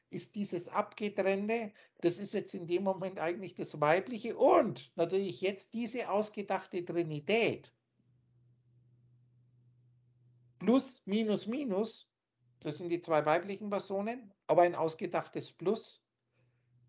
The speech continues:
Kommt noch ein rote Vier dazu, das bist du selbst, weil du denkst dir das aus.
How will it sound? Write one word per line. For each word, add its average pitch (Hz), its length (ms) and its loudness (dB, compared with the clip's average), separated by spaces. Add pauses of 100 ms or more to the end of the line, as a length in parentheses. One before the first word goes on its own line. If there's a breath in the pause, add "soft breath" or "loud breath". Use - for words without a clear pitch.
(200)
Kommt 190 220 6
noch 233 160 0
ein 170 260 -4
rote 226 440 2
Vier 214 300 -4
dazu, 226 420 -4
das 180 160 -6
bist - 280 -10
du 135 80 -8
selbst, 127 440 -6
weil 131 100 -2
du 143 140 -10
denkst 151 320 -10
dir 160 100 -6
das 151 220 -8
aus. 135 420 -10